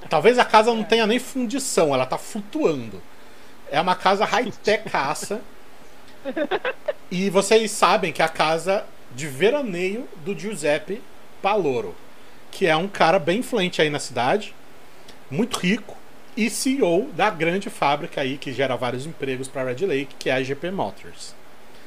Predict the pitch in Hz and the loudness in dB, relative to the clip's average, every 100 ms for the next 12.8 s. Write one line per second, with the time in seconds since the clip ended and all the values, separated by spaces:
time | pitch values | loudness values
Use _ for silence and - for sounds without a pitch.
0 | - - - - 143 165 196 196 151 170 | -14 -14 -12 -2 0 2 2 2 2 0
1 | 196 - 180 151 110 107 - - - - | 0 2 2 2 -2 -8 -12 -14 -14 -14
2 | - - - - 113 151 147 135 147 131 | -14 -14 -14 -12 -8 -6 -4 0 0 0
3 | 120 - 170 143 143 135 127 147 135 139 | -4 -6 -4 0 2 2 2 0 -2 -6
4 | 127 139 127 120 107 107 143 131 123 127 | -6 -6 -8 -6 -6 0 2 2 0 -2
5 | 107 131 147 131 131 - 127 123 135 127 | 0 4 4 2 -2 -6 -6 -4 -4 -4
6 | - 117 104 127 135 123 117 - - - | -6 -6 -4 -2 -2 -4 -6 -10 -12 -14
7 | - - 165 170 160 185 214 202 160 151 | -10 0 0 0 -2 -4 -4 -8 -8 -6
8 | 139 151 - 127 - 147 196 180 175 165 | -6 -6 -6 -8 -6 -4 -2 0 2 0
9 | 175 208 151 175 175 - 170 180 208 196 | 2 4 6 4 0 -4 -4 -4 -4 -4
10 | - 156 151 156 - - - - - - | -2 0 0 0 -6 -12 -12 -14 -14 -10
11 | 117 127 131 135 135 131 135 131 127 127 | -2 -2 0 0 0 -2 0 0 0 0
12 | 127 117 110 113 110 101 - 101 | 0 0 -2 -2 -6 -8 -12 -12